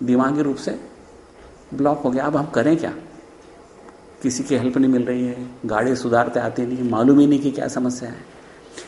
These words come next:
ऐसी कई परिस्थितियाँ जीवन में आती हैं। तो हमारा काश्मीर शिवदर्शन आपको हर अच्छी या हर बुरी परिस्थिति में,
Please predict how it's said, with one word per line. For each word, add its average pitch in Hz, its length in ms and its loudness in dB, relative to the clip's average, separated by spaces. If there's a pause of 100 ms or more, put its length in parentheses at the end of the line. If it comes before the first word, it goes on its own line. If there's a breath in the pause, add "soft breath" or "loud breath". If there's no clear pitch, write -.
ऐसी 151 200 4
कई 208 160 4
परिस्थितियाँ 196 540 4
जीवन 131 200 2
में 123 120 2
आती - 200 -10
हैं। - 60 -16 (760 loud breath)
तो 240 360 4
हमारा 151 480 0 (260)
काश्मीर 143 380 -2
शिवदर्शन 123 560 -4 (1300 loud breath)
आपको 139 340 2
हर 160 200 2
अच्छी 190 480 -4
या 180 100 2
हर 160 220 0
बुरी 151 220 6
परिस्थिति 151 480 0
में, 110 120 -12